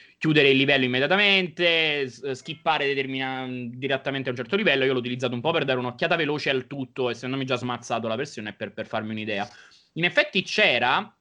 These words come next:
un pulsante che diceva, eh, almeno dalle istruzioni online riguardo i cheat, che diceva sostanzialmente, eh, tipo secret stage, e io credevo fossero i,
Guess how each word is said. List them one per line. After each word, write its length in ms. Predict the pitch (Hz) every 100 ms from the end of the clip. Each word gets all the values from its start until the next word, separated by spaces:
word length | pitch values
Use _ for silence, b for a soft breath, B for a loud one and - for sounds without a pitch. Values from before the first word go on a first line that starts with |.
| _ _ _ _ _
un 200 | - 156
pulsante 460 | 160 196 233 220 240
che 140 | 202
diceva, 520 | 156 147 170 135 120
eh, 420 | 117 - - - 117
almeno 640 | 117 120 139 165 135 123
dalle 200 | 120 123
istruzioni 480 | 120 147 131 170 139
online 500 | 127 147 127 110 113
riguardo 320 | 117 147 180
i 40 | 202
cheat, 300 | 131 127 180
che 100 | 123
diceva 1080 | 123 135 113 110 107 107 104 104 104 104 104
sostanzialmente, 840 | - 120 135 170 147 127 127 110
eh, 100 | 120
tipo 260 | - 135 123
secret 440 | - 190 180 160 -
stage, 580 | - 202 139 113 120
e 80 | 180
io 120 | 226
credevo 340 | 202 208 160 190
fossero 560 | 139 151 - 202 147
i, 460 | 131 120 117 120